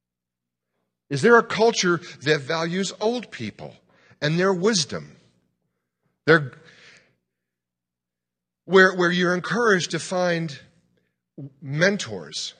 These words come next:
who can guide you, shepherds who can tell you the way to go? Is there a culture who values the unborn, people who can do nothing for you,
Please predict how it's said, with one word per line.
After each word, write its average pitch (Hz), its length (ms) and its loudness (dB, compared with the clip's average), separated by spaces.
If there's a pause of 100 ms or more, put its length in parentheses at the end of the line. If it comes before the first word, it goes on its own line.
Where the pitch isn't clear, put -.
(540)
who 185 120 0
can 160 200 0
guide 175 380 2
you, 110 140 -4
shepherds 143 720 -2 (200)
who 175 180 0
can 151 460 -2 (500)
tell 202 180 2
you 202 100 0
the 175 120 -2
way 185 200 4
to 180 100 0
go? 165 420 -4 (4000)
Is 147 140 0
there 175 180 6
a 151 60 4
culture 202 440 -2
who 165 220 -4 (680)
values 175 560 2
the 160 160 -2
unborn, 175 580 -2 (460)
people 190 220 -2
who 190 120 2
can 175 220 -4
do 180 160 -4
nothing 185 520 0
for 123 200 -6
you, 95 260 -10